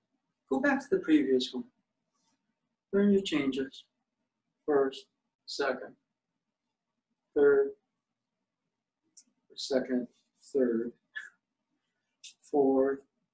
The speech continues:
fifth. Go, Okay? Then go to the second one where they start to interact a little bit.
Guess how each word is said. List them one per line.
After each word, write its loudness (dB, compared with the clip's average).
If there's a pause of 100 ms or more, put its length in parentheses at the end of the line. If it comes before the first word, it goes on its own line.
(520)
fifth. 2 (580)
Go, -10 (4000)
Okay? -6 (1120)
Then 4
go 8
to 4
the -8
second -2
one -4
where -2
they -2
start -8
to -12 (1400)
interact 0
a -8
little -8
bit. -6